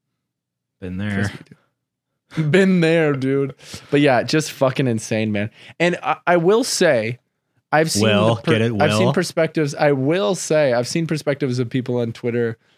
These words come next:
Speaker 2: saying, like, "Well, Chris Rock deserved to get slapped.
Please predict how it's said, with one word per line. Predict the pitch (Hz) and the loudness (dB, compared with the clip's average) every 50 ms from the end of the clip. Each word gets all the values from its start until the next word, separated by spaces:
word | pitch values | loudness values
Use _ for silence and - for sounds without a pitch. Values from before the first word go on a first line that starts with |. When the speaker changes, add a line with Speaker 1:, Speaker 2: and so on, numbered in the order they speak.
| _ _ _ _ _ | _ _ _ _ _
Speaker 2:
saying, | - - - 143 135 131 127 131 | -6 -2 0 0 0 0 0 0
like, | 127 120 120 120 - _ _ _ _ _ - - _ _ | 0 0 0 -2 -6 _ _ _ _ _ -20 -20 _ _
"Well, | - - 175 151 - | -6 -4 -4 -4 -6
Chris | - - 226 220 - | -6 -6 -6 -6 -4
Rock | 208 208 202 | -6 -6 -6
deserved | - 196 180 - 208 214 190 | -6 -6 -2 -2 -2 0 0
to | 190 | -2
get | 180 196 180 - | -2 -4 -4 -4
slapped. | - - 190 180 175 165 156 - | -2 -2 0 0 0 -2 -2 -6